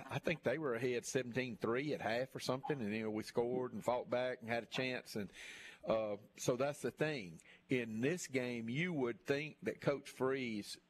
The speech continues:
doesn't really have to do anything to have the people, the players mentally sharp, having watched film,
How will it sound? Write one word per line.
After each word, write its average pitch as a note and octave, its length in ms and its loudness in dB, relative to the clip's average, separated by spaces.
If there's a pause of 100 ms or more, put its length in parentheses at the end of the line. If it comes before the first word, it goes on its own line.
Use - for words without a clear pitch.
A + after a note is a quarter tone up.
doesn't B2 380 2
really B2 280 2
have B2 240 -2
to G#2 100 0
do D#3 260 2
anything A#2 500 -2
to G#2+ 80 0
have A2+ 260 0
the G2+ 80 -8
people, A2 500 -2 (160)
the G#2+ 120 2
players A2 540 0 (400)
mentally C#3 380 2
sharp, G#2+ 460 0 (720)
having G#2 300 0
watched A#2 400 -2
film, A2+ 400 -2